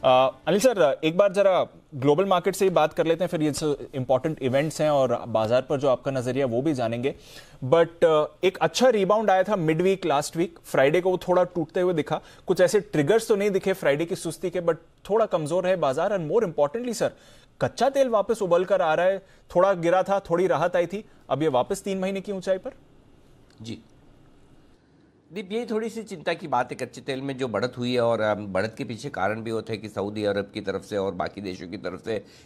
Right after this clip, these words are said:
Speaker 2: एशियाई देशों को थोड़ा महंगा कच्चा तेल बेचने की जो बात कही जा रही थी, हालांकि ये अंदाज़ा था कि ऐसा महंगा कच्चा तेल बेचने की बात होगी, लेकिन, अ, अ, जितना अंदाज़ा था उससे कहीं ज़्यादा थोड़ी सी बढ़त आती हुई दिखी। और,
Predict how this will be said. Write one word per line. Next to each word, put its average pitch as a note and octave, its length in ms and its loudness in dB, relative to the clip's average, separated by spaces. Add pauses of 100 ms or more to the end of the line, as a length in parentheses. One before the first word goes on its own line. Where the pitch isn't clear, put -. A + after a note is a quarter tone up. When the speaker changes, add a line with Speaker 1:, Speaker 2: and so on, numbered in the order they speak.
(100)
Speaker 2:
एशियाई A#2+ 300 -4
देशों A2+ 280 -6
को B2 100 -6
थोड़ा A2 240 -4
महंगा G2+ 420 -2
कच्चा A#2+ 300 -8
तेल A2+ 200 -6
बेचने G#2 320 -8
की A2 80 -10
जो G#2 120 -10
बात F2 260 -6
कही G2 160 -6
जा F2+ 140 -4
रही F2+ 100 -6
थी, A2+ 240 -10 (300)
हालांकि A#2 640 -2
ये A#2 140 0
अंदाज़ा A#2 340 0
था C3 200 0
कि C#3 160 -2
ऐसा B2 200 -2
महंगा A2+ 320 0
कच्चा A#2+ 320 -4
तेल A#2 200 -4
बेचने G#2 300 -6
की A2 80 -10
बात F#2 300 -2
होगी, G2+ 260 -2 (260)
लेकिन, C3 280 0
अ, D3+ 200 6 (280)
अ, A2 180 2
जितना A2 480 -6
अंदाज़ा C#3 600 -6
था - 360 -10
उससे C3+ 420 -12
कहीं C#3 320 -8
ज़्यादा G2+ 580 -4 (320)
थोड़ी A#2+ 180 -2
सी A#2+ 120 -10
बढ़त G#2+ 300 -2
आती F#2 180 -6
हुई G2+ 100 -6
दिखी। G2+ 200 -8
और, A#2 200 -2